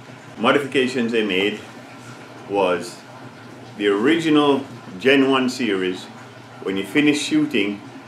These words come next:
and you want to change your mags, you had to twist and reach through here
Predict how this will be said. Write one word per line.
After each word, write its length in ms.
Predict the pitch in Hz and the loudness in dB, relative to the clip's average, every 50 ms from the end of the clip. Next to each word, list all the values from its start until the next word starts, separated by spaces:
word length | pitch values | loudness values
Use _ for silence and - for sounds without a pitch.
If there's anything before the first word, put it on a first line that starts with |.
| - - - - - - - - - - | -18 -18 -18 -20 -20 -20 -20 -18 -12 -8
and 120 | - 95 95 | -4 -4 -2
you 120 | 95 98 | 0 0
want 120 | 107 113 | -2 -2
to 80 | 131 123 | -2 -6
change 320 | - - 139 127 131 127 | -2 0 2 4 4 4
your 100 | 131 123 | 4 4
mags, 540 | 120 127 123 110 92 90 92 - - - - - - - - - - - - - | 4 4 4 4 2 0 0 -2 -8 -14 -16 -16 -18 -18 -18 -18 -18 -18 -14 -6
you 100 | 101 104 | -4 0
had 160 | 101 98 92 - | 0 0 0 0
to 80 | 107 107 - - | -2 -4 -6 -10
twist 520 | - - 151 165 170 165 - - - - - - - - - - - | -4 0 2 2 2 2 0 -6 -12 -16 -16 -18 -18 -18 -20 -16 -10
and 300 | 95 98 95 92 92 98 | -6 -4 -2 -2 -2 0
reach 380 | 107 127 143 143 139 - - - | 2 2 0 0 -2 -6 -10 -10
through 300 | - - 131 135 127 127 123 | -10 -6 -4 0 0 2 4
here 400 | 127 131 120 104 101 104 104 | 6 6 6 6 4 2 0